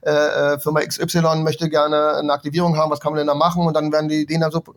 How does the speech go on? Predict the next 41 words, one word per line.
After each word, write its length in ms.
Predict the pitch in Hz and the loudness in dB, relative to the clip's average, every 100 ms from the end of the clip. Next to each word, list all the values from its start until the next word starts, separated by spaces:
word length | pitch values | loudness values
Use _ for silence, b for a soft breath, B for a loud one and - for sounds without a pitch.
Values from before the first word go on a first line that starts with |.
| - | -2
ganz 240 | 160 180 | -2 -2
frei 220 | - 160 | 0 0
reingeschmissen 540 | 143 165 202 196 196 208 | 2 0 0 -2 0 0
und 140 | 180 | 2
dann 220 | 170 175 B B B | 2 0 B B B
sammelt 300 | - 143 185 | -2 0 0
sich 140 | 185 175 | -2 0
da 80 | |
eigentlich 160 | 160 175 | 2 2
danach, 360 | 151 143 180 - | 2 2 0 0
äh, 40 | |
äh, 880 | 170 170 165 175 170 170 165 165 170 | 0 0 0 0 0 -2 -2 -2 -2
äh, 40 | |
immer, 400 | 160 185 175 175 - | 0 2 2 2 2
äh, 120 | 165 | 0
ein 320 | 165 156 165 160 | -2 -6 -6 -6
gutes 280 | 170 165 | -4 -4
Bild, 360 | - 160 226 214 | 0 0 0 -2
wo 100 | 175 | 0
wir 100 | 175 160 | 2 2
sagen 140 | 165 | 0
können, 120 | 175 | 0
„Ey, 80 | 147 | 0
ja, 120 | 147 | 0
super, 280 | 147 180 180 | 0 -2 0
geil, 120 | 160 165 | 0 -2
das 80 | |
passt 200 | - 160 | -4 -4
doch 80 | 156 _ _ _ _ - | -6 _ _ _ _ -12
zi-, 240 | - - - | -10 -10 -4
wirklich 300 | 151 - - | -4 -2 0
ganz 200 | 202 226 | 0 0
genau 300 | 170 190 220 | 2 2 0
jetzt 160 | 202 | 0
auf 140 | 175 170 | -2 -2
den 100 | 165 | -2
Kunden 220 | 214 226 | 0 2
oder 160 | 180 | 2
auf 80 | 156 | 0
die 100 | 151 | 0
Marke, 420 | 151 170 208 220 | 2 2 2 0